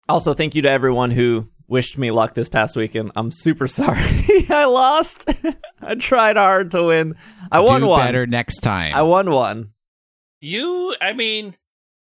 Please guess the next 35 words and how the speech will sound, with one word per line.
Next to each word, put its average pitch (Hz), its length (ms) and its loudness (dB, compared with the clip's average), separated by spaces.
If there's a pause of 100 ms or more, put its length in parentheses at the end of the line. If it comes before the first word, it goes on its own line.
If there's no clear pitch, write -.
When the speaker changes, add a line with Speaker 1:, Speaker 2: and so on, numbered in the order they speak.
(160)
Speaker 3:
you 175 260 -6
only 233 380 -4
really 185 240 -6
started, 135 340 -8
what, 107 300 -8
like, 113 220 -10
heavy 190 420 -6
duty 139 600 -6 (440)
this 156 360 -6
year. 117 500 -6 (540)
I 175 100 -2
think 294 140 -12
that's 359 200 -6
impressive 208 560 -4
growth. 180 460 -6
I 131 80 -12
think 147 160 -8
you 185 80 -8
should 202 120 -10
be 277 100 -8
proud 147 300 -4
of 170 100 -12
what 185 100 -8
you 185 100 -8
accomplished. 208 760 -10
Speaker 2:
I 110 120 -4
agree. 87 360 -4
Speaker 3:
And 147 100 -14
you'll 185 240 -6
do 175 380 -6
much 170 400 -6
better 185 240 -4
next 196 240 -6
time. 110 260 -6
Like, 117 320 -6